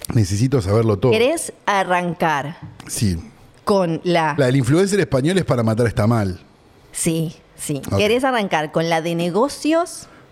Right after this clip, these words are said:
Speaker 1: A ver, sí.
Speaker 2: ¿Querés arrancar con la medio LAM? ¿Me viste cómo LAM ahora pasó a ser intrusos? Ahora cuando uno va a hablar de algún coso de chimentos dice LAM, no dice intrusos.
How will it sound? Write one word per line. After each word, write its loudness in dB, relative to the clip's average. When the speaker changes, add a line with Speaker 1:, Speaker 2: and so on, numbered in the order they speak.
Speaker 1:
A -6
ver, -6
sí. -6
Speaker 2:
¿Querés 0
arrancar 0
con -2
la 2
medio 4
LAM? 4
¿Me 0
viste -4
cómo 4
LAM 2
ahora 2
pasó -2
a 0
ser -2
intrusos? 0
Ahora 2
cuando -2
uno 0
va 2
a 2
hablar 0
de 2
algún 0
coso 0
de 2
chimentos 0
dice 2
LAM, 2
no 2
dice 0
intrusos. -4